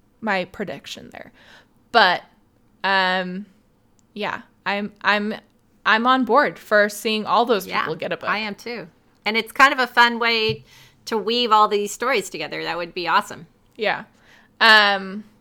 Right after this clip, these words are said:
Speaker 1: I loved how in love with Cletus Joy was, but I think she's more in love with how in love Cletus is with Jen than, like, Cletus as a person.
Speaker 2: She, yeah, I think she's not in love with Cletus as a person as much as she is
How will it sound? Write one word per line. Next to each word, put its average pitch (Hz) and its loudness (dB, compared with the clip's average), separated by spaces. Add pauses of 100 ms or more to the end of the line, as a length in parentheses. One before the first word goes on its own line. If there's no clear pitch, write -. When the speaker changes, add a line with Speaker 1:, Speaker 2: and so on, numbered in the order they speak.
(800)
Speaker 1:
I 214 2
loved 214 2
how 226 0
in 214 -4
love 202 0 (260)
with 214 -4
Cletus 202 -4
Joy 180 -2
was, 175 -6 (260)
but 277 -4
I 330 4
think 523 2
she's - -8
more 285 8
in 247 0
love 214 4
with 208 -2
how 214 10
in 202 -4
love 202 4
Cletus 202 -4
is 196 -2
with 190 -10
Jen 165 -4 (100)
than, 185 -4
like, - -10 (140)
Cletus 196 -2
as 185 -2
a 185 -10
person. - -12 (100)
Speaker 2:
She, - -8
yeah, 202 4
I 220 0
think 226 -8
she's - -6
not 294 2
in 226 -2
love 208 0
with 170 -6
Cletus 185 -6
as 165 -12
a 165 -16
person 180 -8
as 156 -12
much 165 -12
as 160 -16
she 165 -10
is 160 -10